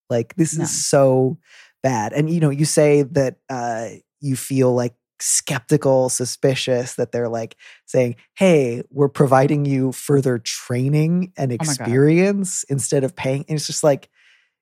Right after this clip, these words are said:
Speaker 1: yes, you are right to be suspicious of that. That is a bullshit answer.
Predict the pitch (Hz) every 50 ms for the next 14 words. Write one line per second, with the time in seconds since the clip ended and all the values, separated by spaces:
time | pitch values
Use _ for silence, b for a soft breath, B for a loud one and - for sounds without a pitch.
0 | _ _ - 196 - - - - - 170 185 180 170 151 156 156 151 147 - 139
1 | 123 127 123 - - 120 - - 127 - - - - 113 120 113 107 - 131 135
2 | 131 117 120 117 - _ - 147 143 131 120 - - 123 - - 127 120 113 -
3 | - - - -